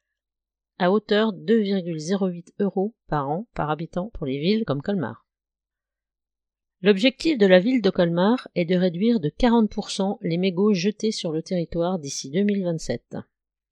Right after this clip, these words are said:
Pourquoi lutter contre les mégots ? Un mégot pollue jusqu'à cinq cents litres d'eau. Ce déchet léger a toutes les chances, une fois par terre, de se retrouver dans nos cours d'eau.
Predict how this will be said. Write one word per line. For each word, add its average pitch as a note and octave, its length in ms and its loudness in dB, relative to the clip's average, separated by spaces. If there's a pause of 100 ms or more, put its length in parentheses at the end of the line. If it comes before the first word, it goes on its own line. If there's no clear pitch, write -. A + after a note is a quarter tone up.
(880)
Pourquoi C4 360 4
lutter A3+ 300 0
contre F#3+ 300 -2
les G3 100 2
mégots ? B2+ 320 -4 (1500)
Un A3 120 4
mégot A3 340 8
pollue F#3+ 340 2
jusqu'à D#3+ 320 -4
cinq A#3 180 0
cents G#3+ 140 0
litres F#3+ 300 -2
d'eau. D3 280 -2 (680)
Ce - 160 -8
déchet G#3 360 4
léger G3+ 420 4
a - 100 -2
toutes - 220 -6
les G3 100 4
chances, F#3 480 -4
une F#3+ 120 -2
fois - 180 -4
par F3 220 -4
terre, E3 260 -2
de D#3 80 -4
se - 140 -8
retrouver F3 400 -4
dans E3+ 100 -4
nos C#3 140 -4
cours G3 220 -6
d'eau. C#3 180 -8